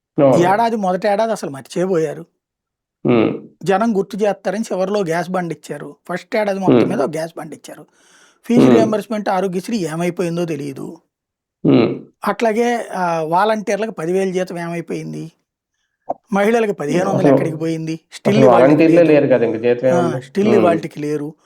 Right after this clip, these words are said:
Speaker 2: సచివాలయాలు
Speaker 1: Hmm.
Speaker 2: అద్భుతంగా డెవలప్ చేస్తామన్నారు. వాళ్ళని మిగతా
Speaker 1: Hmm.
Speaker 2: శాఖలతో అనుసంధానం చేస్తామన్నారు. నానా తిప్పలు పెడుతున్నారు. దేని
Speaker 1: Hmm.
Speaker 2: మీద మాట నిలబెట్టుకున్నారు వాళ్ళు?
Speaker 1: Hmm.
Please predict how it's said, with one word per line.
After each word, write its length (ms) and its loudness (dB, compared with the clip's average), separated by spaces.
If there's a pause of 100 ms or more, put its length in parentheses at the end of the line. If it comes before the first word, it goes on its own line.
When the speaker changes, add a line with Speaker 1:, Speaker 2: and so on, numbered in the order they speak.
(180)
Speaker 2:
సచివాలయాలు 640 2
Speaker 1:
Hmm. 100 0
Speaker 2:
అద్భుతంగా 400 -2
డెవలప్ 420 -2
చేస్తామన్నారు. 720 -12 (480)
వాళ్ళని 260 0
మిగతా 240 4
Speaker 1:
Hmm. 80 -4
Speaker 2:
శాఖలతో 380 -4
అనుసంధానం 540 -8
చేస్తామన్నారు. 640 -14 (340)
నానా 260 0
తిప్పలు 340 -6
పెడుతున్నారు. 600 -10 (680)
దేని 200 4
Speaker 1:
Hmm. 100 4
Speaker 2:
మీద 180 4
మాట 300 0
నిలబెట్టుకున్నారు 600 -6
వాళ్ళు? 300 -8 (920)
Speaker 1:
Hmm. 340 4